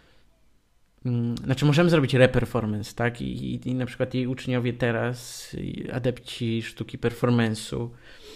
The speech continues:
to nawet w szkole teatralnej, y, wiem, że, y, że są takie zadania, żeby te, te, te najbardziej, mm, znane performance odtworzyć. I, i oczywiście możemy to zrobić, przedstawić to jako jakiś tam artefakt.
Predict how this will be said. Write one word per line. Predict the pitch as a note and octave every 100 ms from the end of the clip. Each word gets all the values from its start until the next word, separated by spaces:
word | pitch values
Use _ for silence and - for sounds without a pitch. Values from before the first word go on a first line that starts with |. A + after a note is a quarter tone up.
| -
to | D3
nawet | D#3 C#3+
w |
szkole | - C#3 C3
teatralnej, | A2+ A2 G#2 G2 G2+ - - -
y, | C#3+ C3 - - - - - - D#3+ - _ _ _ _ - - - - - -
wiem, | A2 A2+
że, | A2 A2+ G#2+ A2 - - - - - - -
y, | A#2 A2+ A2+
że | A2 A#2 A2+
są | -
takie | A#2 A#2 A#2
zadania, | A#2 A#2 A#2+ A#2 A2+
żeby | A2+ A#2 A#2 A#2 B2 - C3 - -
te, | A2+ A2 A2 - -
te, | A#2 A2 A2
te | - A2
najbardziej, | A2 A2+ A#2 A2+ A#2 A2
mm, | A2+ C#3 C3 A2+ B2 B2+ A2+
znane | A#2 A#2
performance | A2+ A#2+ A#2 A#2+ A2+ A2+ A#2
odtworzyć. | A2 - C3 A2 A2+ - - -
I, | - - -
i |
oczywiście | C#3 C#3 C#3+ C#3 C#3+
możemy | C#3+ C#3+ C3+
to | B2+
zrobić, | A#2+ A2+ A2 A#2 -
przedstawić | - A#2+ - A#2+ A#2+
to | -
jako | B2 - A#1+ B1+
jakiś | - -
tam | - A2
artefakt. | A2+ - A2 A2 A2 - -